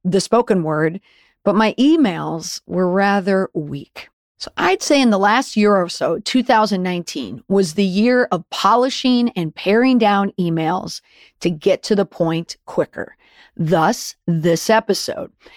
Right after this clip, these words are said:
As you compose emails and documents, and of course in conversation as well,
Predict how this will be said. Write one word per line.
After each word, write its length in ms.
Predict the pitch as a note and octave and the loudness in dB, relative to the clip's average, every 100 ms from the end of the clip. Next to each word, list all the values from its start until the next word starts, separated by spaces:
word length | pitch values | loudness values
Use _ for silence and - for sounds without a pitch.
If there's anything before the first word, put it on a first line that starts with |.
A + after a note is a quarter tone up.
| - - | -20 -4
As 240 | G#3 G#3+ G3 | 0 2 4
you 260 | A#3 F4+ | 4 4
compose 520 | G#4 G#4 - A3+ G#3 - | 2 -2 0 2 2 0
emails 540 | F#3+ F#3+ F#3 F#3 F#3 - | 0 2 2 0 -2 0
and 120 | G#3+ | 0
documents, 520 | F3 F3 - E3 E3 | 2 -2 -4 -8 -4
and 80 | G3 | -4
of 100 | G3 | -2
course 240 | F#3+ F3 | 0 -2
in 60 | - | -2
conversation 580 | - - D#3 D#3 D3+ D#3 | -4 -4 -4 -4 -4 -4
as 160 | E3+ | -6
well, 320 | E3 E3 C#3+ | -2 -2 -4